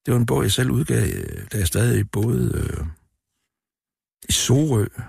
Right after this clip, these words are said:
Den udkom, kan jeg se, i to tusind og ti. Men der er sådan nogle ret, øh, enkle ting. Digte.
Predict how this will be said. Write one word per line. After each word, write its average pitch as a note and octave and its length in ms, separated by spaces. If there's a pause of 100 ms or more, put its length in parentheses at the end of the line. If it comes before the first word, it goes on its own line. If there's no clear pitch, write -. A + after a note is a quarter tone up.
(200)
Den A#2 140
udkom, B2+ 380
kan - 100
jeg G2 100
se, B2+ 160
i F2+ 240 (500)
to B2+ 140
tusind A#2+ 300
og A2+ 80
ti. - 300 (680)
Men G#2 120
der B2+ 80
er D3 80
sådan D3 220
nogle A#2 120
ret, - 400
øh, F2 440 (1800)
enkle - 320
ting. - 300 (1080)
Digte. A2 300